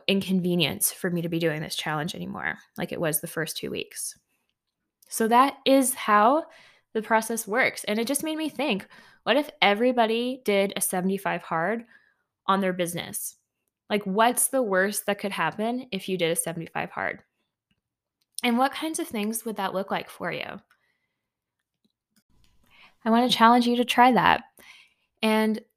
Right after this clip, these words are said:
lastly, I am a big believer in, like, I'm fine with taking off days. <laughs> I don't have a problem with that.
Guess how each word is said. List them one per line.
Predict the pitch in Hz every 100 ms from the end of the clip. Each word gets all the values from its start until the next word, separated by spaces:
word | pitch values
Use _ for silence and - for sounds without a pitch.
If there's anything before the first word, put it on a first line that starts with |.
| _
lastly, | - 254 285 - 269 262 254 -
I | 226
am | 269 320
a |
big | 320 233 220
believer | 202 185 180 185 190 -
in, | 180 170 156 156 185 _ _ _ -
like, | 185 175 -
I'm | - 220
fine | - 180 170
with | 170
taking | - 165 165 165
off | - -
days. | - - 208 233 226 - - 254 - -
<laughs> | _ - - - - - -
I | -
don't | 302 320
have | 294
a |
problem | 285 214 202 190
with | 180
that. | - 143